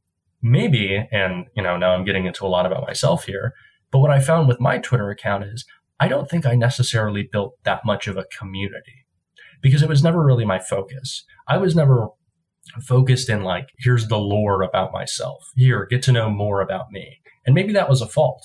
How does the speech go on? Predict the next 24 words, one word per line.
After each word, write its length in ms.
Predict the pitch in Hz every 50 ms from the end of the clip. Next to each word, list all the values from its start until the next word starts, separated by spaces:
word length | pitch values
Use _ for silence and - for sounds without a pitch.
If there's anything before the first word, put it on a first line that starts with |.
| - -
Maybe 260 | 120 123 143 147 139
I 100 | 131 110
should 180 | 120 - - 135
have 120 | 135 -
done 180 | - - 82 82
that. 140 | 71 67 - - - _ _ _ _ -
But 120 | 139 147
was 180 | 151 139 127 139
re-, 180 | 180 151 - - 131
but 240 | 135 123 - - 127
what 140 | 120 107
was 160 | 110 104 110 170
really 180 | 208 208 151
important 400 | 117 104 - - 107 95 101 101
to 40 | 95
me 280 | 101 101 101 95 98 - _ _ _ _ _
was 140 | - 110 101
making 540 | 110 107 107 107 - 107 98 95 95 92 - _ _ _ _ _ _ - 123
interesting 400 | - 131 131 135 - - 127 123
political 300 | - 117 110 117 - 104
commentary 760 | - - 104 107 107 104 - - 95 92 90 92 95 95 98 -
that 160 | - - - - _ _ _ _ _ _ _ _ _
people 260 | - - - - 98 - _ _ _ _ _ _ _ -
found 480 | - _ - - - 190 185 190 - -